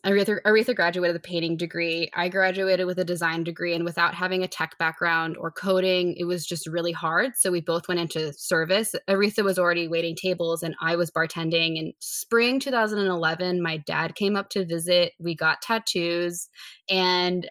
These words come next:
I was telling him that I wanted to make floss gloss dot tumblr dot com floss gloss dot com because we were taking tons of photos, and we were just like, "We need to have our own domain," you know? It was definitely, like,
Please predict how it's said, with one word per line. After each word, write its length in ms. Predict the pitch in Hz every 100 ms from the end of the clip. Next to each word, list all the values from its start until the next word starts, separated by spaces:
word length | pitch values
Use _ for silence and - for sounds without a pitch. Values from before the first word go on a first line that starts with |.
| -
I 160 | 180
was 160 | 185 196
telling 300 | - 214 247
him 220 | 262 240
that 100 | 208
I 120 | 185
wanted 320 | 180 185 196 190
to 120 | 190
make 280 | 180 175 - -
floss 260 | 170 170 -
gloss 260 | 170 170
dot 240 | - 156 -
tumblr 460 | 196 208 196 180 - _
dot 220 | 180 156
com 380 | - 175 165 160 -
floss 240 | - 180 247
gloss 180 | - -
dot 200 | - -
com 240 | - 160 190
because 320 | 170 175 165
we 160 | 170 170
were 320 | 175 170 165 - - - - -
taking 280 | 185 185 214
tons 200 | 226 233
of 80 | 240
photos, 440 | 311 285 226 196
and 220 | 185 175
we 180 | 175 185
were 160 | 180 185
just 320 | - 185 -
like, 140 | 170
"We 100 | 180
need 140 | 220 233
to 80 | 226
have 140 | 202
our 100 | 202
own 200 | 208 214
domain," 400 | 202 196 185 165
you 100 | 165
know? 180 | 165 170
It 120 | 165
was 200 | 170 165
definitely, 440 | - 175 185 190 175
like, 240 | 160 160